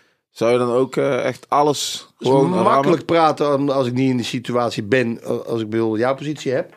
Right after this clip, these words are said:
Speaker 1: Tel Beckhand, die zei ooit, en dat vond ik een mooie uitspraak, Tel Beckhand, die zei, "Er zit een var op de lijn. Er zit een var op de grap."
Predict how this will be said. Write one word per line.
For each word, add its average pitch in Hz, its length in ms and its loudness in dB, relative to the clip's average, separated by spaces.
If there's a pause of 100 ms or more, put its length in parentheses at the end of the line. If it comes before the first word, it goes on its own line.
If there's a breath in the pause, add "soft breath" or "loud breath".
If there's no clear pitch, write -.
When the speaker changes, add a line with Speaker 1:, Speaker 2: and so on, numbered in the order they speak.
(180 soft breath)
Speaker 1:
Tel 131 200 4
Beckhand, 151 340 2
die 156 80 -2
zei 127 220 2
ooit, 131 200 0
en 127 60 -4
dat 110 80 -2
vond 107 120 -4
ik 113 60 -2
een 117 60 0
mooie 117 160 2
uitspraak, 107 380 -2
Tel 113 180 2
Beckhand, 123 300 0
die 113 80 -6
zei, 110 300 2 (420 soft breath)
"Er 110 140 -2
zit 117 180 -2
een 92 200 0
var 101 420 0 (180)
op 87 160 -4
de 90 100 -4
lijn. 90 280 -2
Er - 160 -10 (1160)
zit 95 180 -2
een 110 80 0
var 127 240 2
op 101 120 0
de 101 80 0
grap." 90 300 -4